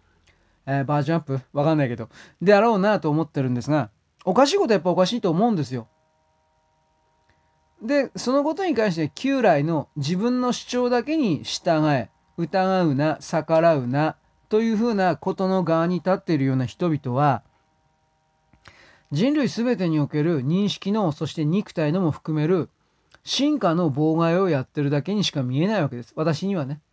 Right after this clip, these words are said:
そういうことを含めて、あなた、私は生きるということであるとか、この中国を名乗る独裁を、まあ、独裁ですよね。儒教圏ですよね。これもちろん韓国も入ってますが、ち-、北朝鮮も入ってますが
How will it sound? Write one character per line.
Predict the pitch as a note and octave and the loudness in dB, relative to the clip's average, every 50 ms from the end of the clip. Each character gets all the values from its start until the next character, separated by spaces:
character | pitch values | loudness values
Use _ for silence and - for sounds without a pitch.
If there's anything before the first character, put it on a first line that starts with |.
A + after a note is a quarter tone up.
| _ _ _ _ _ _ _ _ _ _ _ _ _ _ _ _ - _ _ _ _ | _ _ _ _ _ _ _ _ _ _ _ _ _ _ _ _ -20 _ _ _ _
そ | - - - A#3 | -14 -8 -4 -2
う | C4+ | -2
い | |
う | C#4 | -2
こ | B3+ D4+ | -2 -2
と | D4 E4+ | -2 -2
を | D#4 | -4
含 | - - - A3 | -4 -4 -4 -2
め | A3+ G3+ | -2 -2
て、 | - F3+ F3 E3+ - | -2 -2 -2 -2 -2
あ | - C#3+ | -2 0
な | D#3 D#3 | 0 0
た、 | C#3+ - C#3 C3+ | 0 -2 -2 -4
私 | B2+ - C#3+ - - D3+ | -4 -4 -6 -6 -4 -4
は | C#3 | -2
生 | C#3+ D3+ | -2 -4
き | D3 - C4 | -4 -4 -4
る | B3 A#3 | -4 -4
と | - G3 | -2 -2
い | F#3 | -2
う | F3 | -2
こ | - F3+ | -4 -6
と | F3 F#3 | -6 -4
で | D#3 D3+ | -2 -2
あ | C#3 C3+ | -2 -2
る | B2+ A#2 | -2 -6
と | B2+ A#2 | -8 -12
か、 | A2+ A2 - | -12 -12 -10
こ | - C#3+ | -6 -2
の | D3+ D3+ D3 | -2 -2 -2
中 | C#3+ - - F#3+ F#3+ F3+ E3+ D3 | -2 -2 -2 -2 0 0 -2 -2
国 | - E3 E3+ | -2 -2 -2
を | D#3 | 0
名 | D3+ D3 C#3+ | 0 0 0
乗 | D#3+ F3+ | 0 0
る | E3+ C#3+ | -2 -2
独 | B2 - C#3+ C#3 - | -2 -4 -4 -6 -4
裁 | - - F3+ F3 - F3+ | -4 -2 0 0 2 0
を、 | F#3 F3+ - _ _ _ _ _ _ _ _ _ _ _ | 0 -2 -4 _ _ _ _ _ _ _ _ _ _ _
ま | - C#3+ C#3 | -6 -4 -4
あ、 | C3+ | -2
独 | A#2 C3+ - | -4 -4 -4
裁 | - D3+ C3+ | -2 0 0
で | C3+ C3+ | 0 0
す | - - | -4 -6
よ | B2 | -6
ね。 | A#2 C3+ D#3+ F3 E3 | -4 -2 -2 -2 -2
儒 | C#3 C3 C3 | -2 -4 -4
教 | - D#3+ D#3 | -4 -4 -4
圏 | D3 D3 C3 B2 | -2 -2 -4 -6
で | B2 A#2+ | -6 -8
す | - | -8
よ | C#3 | -6
ね。 | C3 C#3+ | -4 -4
こ | C3+ - | -2 -2
れ | D3+ D3 | -2 0
も | D3+ D#3 | 0 -2
ち | D#3 C4 | -2 -2
ろ | A#3 | -4
ん | E3+ | -2
韓 | - F3+ F3+ F3 D3 | -2 -2 -2 -2 -2
国 | - C#3+ C#3 | -4 -4 -2
も | B2+ | -2
入 | C3 C#3+ C#3+ | -2 -2 -2
っ | |
て | C3+ - C#3+ | -4 -6 -8
ま | B2+ A#2+ | -8 -8
す | - - | -8 -6
が、 | C3 C3+ C3 A#2 | -6 -6 -6 -6
ち-、 | G#2+ - D3+ | -8 -10 -10
北 | D3 - - F3 | -8 -6 -4 -4
朝 | C3 C#3+ C#3+ | -4 -4 -4
鮮 | C3 D3 C3+ | -4 -4 -4
も | B2 B2 | -2 -2
入 | C3+ D3+ | -2 -4
っ | D3 | -4
て | - C3+ | -6 -8
ま | B2 | -8
す | A#2 G2+ C3 | -8 -6 -4
が | C3+ C3+ B2+ A#2 A2 | -2 -2 -4 -4 -8